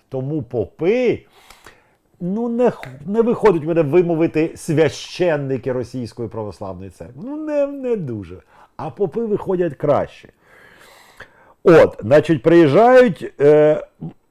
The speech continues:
мотиваційні попи на передову, і що вони розказують? Розказують кацапам, як треба воювати і як не треба. Ні, всі воя-, всі кацапи правильно воюють.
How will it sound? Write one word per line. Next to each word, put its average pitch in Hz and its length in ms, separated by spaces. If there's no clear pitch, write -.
мотиваційні 190 1080
попи 151 1000
на 175 160
передову, 165 1000
і 190 200
що 240 300
вони 233 260
розказують? 214 800
Розказують 196 720
кацапам, 214 520
як 214 180
треба 208 340
воювати 214 680
і 180 280
як 226 300
не 208 140
треба. 220 400
Ні, 117 340
всі - 200
воя-, 101 320
всі 87 240
кацапи 104 440
правильно 180 440
воюють. 87 420